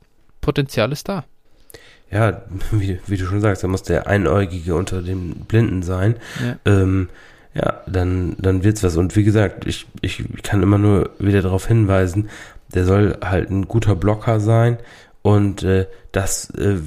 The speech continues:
Speaker 2: wird in der N F L halt gewertschätzt, ne?
Speaker 1: Mhm.
Speaker 2: Das, das, äh, wir, wir Fantasy-Spieler vernachlässigen solche Sachen manchmal ganz gerne und, äh, ja, das, äh, ist bei ihm vielleicht noch ein Punkt, den man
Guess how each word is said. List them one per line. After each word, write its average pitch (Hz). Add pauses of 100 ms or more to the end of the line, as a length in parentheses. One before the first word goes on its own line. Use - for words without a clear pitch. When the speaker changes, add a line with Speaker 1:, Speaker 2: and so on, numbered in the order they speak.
Speaker 2:
wird 95
in 95
der 90
N 98
F 95
L 95
halt 95
gewertschätzt, -
ne? 92
Speaker 1:
Mhm. 135
Speaker 2:
Das, 123 (480)
das, -
äh, 90
wir, 98
wir 98
Fantasy-Spieler 104 (360)
vernachlässigen 98
solche 90
Sachen 90
manchmal 90
ganz 90
gerne 95 (400)
und, 90
äh, 90 (460)
ja, 85 (400)
das, -
äh, 85 (260)
ist -
bei 85
ihm 92
vielleicht -
noch 85
ein 85
Punkt, 95
den 87
man 87